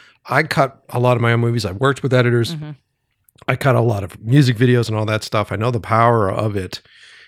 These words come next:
Speaker 1: And, um, if you're lucky, 'cause, <sighs> this is me making a dangerous statement.
Speaker 2: <laughs>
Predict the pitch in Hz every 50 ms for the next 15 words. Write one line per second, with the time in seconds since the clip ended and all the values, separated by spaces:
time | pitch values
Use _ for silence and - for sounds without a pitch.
0 | _ _ - 131 123 120 120 117 101 110 123 120 117 110 107 104 95 90 _ _
1 | _ _ _ _ _ _ _ _ _ _ _ _ _ _ _ _ - - - -
2 | - 202 104 120 127 127 117 131 143 147 - 156 127 - 135 - - - - -
3 | 131 - - 135 117 117 113 113 107 - - - - - 117 - - - - -
4 | - - - 151 131 139 131 117 123 120 113 107 98 - 123 107 98 - - 127
5 | 107 95 95 107 101 - - 101 101 98 - 175 - - 240 - - -